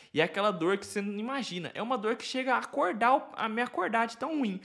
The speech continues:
"Eu tô dormindo, ela me acorda, doutor, de tão ruim." É uma dor que costuma ser unilateral, doutor.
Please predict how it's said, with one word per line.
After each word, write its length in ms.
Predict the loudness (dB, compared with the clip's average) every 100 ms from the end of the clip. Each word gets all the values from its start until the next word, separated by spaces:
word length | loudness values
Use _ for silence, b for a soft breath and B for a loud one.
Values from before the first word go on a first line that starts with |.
| B
"Eu 120 | -4
tô 100 | -2
dormindo, 280 | 0 0 2
ela 100 | 2
me 100 | 2
acorda, 500 | -2 -2 0 2 2
doutor, 240 | -2 -2 -4
de 120 | -2
tão 180 | -4 -2
ruim." 260 | -2 -4 B B -2
É 80 |
uma 160 | 0 0
dor 240 | 2 2
que 80 | 2
costuma 340 | -6 -8 -6 -4
ser 160 | -2
unilateral, 680 | 0 0 0 0 2 4 4
doutor. 380 | 0 -4 -6